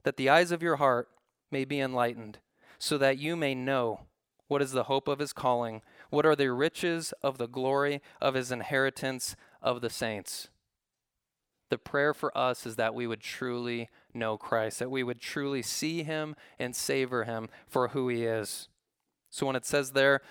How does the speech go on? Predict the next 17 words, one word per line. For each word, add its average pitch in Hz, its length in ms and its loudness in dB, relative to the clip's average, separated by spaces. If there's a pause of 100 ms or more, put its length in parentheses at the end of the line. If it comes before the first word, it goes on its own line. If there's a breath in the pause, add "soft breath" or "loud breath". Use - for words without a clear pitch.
"The - 180 0
eyes 139 240 6
of 139 100 -2
your 131 120 2
heart 139 260 4
may 135 120 -2
be 131 140 -4
enlightened," 131 600 0 (840)
to 165 80 2
be 151 120 0
enlightened 143 460 4
means 131 280 -4
to 127 120 -2
light 131 260 4
up, 123 280 2 (500)
to 143 120 0
shine, 131 540 0